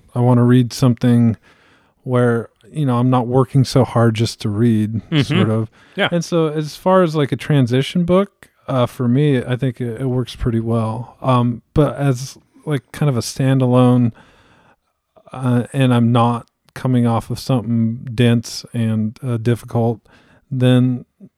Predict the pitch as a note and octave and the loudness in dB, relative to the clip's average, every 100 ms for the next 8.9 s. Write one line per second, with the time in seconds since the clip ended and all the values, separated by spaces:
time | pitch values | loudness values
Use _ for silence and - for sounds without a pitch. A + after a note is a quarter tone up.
0 | _ _ - D3+ B2 A2+ A2+ A#2 B2+ B2+ | _ _ -4 0 2 2 0 -4 -6 -8
1 | - C3 B2+ B2+ C3+ B2+ B2 A#2+ - - | -4 -2 -2 -4 -4 0 0 -2 -10 -16
2 | - _ _ D3 C3 B2+ - B2 A#2+ A2+ | -20 _ _ -4 0 0 -2 -4 -2 0
3 | A2+ A#2 A2+ A#2 A#2 - _ _ _ _ | -2 -2 -4 -4 -6 -14 _ _ _ _
4 | _ C3+ A#2 A2+ A2+ G#2+ B2+ A#2+ A#2 A#2+ | _ -4 -2 0 -2 -2 -6 -6 -2 -2
5 | C3 - - - _ - A3 B3 - _ | -2 -6 -18 -20 _ -6 0 0 -2 _
6 | _ _ _ D3 E3+ D#3+ - - _ _ | _ _ _ 0 2 2 -2 -10 _ _
7 | - G3+ G3 - A3+ C3+ C#3+ E3+ F3 F#3 | -4 0 2 2 0 0 -4 -4 -6 -2
8 | G3+ G#3 G#3 F#3 F#3+ - G3 A#2 | 0 2 2 0 -2 -2 -4 -4